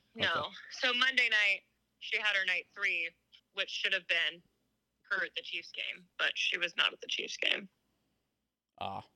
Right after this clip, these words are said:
Speaker 1: Ah. Interesting. Well, Travis Kelce sucked 'cause she was gone.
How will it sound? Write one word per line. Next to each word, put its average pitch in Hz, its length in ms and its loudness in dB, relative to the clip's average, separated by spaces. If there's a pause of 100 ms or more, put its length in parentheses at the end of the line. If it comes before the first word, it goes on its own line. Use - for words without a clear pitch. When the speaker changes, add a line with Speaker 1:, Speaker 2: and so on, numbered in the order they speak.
(380)
Speaker 1:
Ah. 104 340 4 (840)
Interesting. 117 640 4 (760)
Well, 156 440 12 (580)
Travis 160 340 12
Kelce 165 320 12
sucked - 460 12 (180)
'cause 113 140 2
she 123 100 0
was 113 140 -2
gone. 113 360 6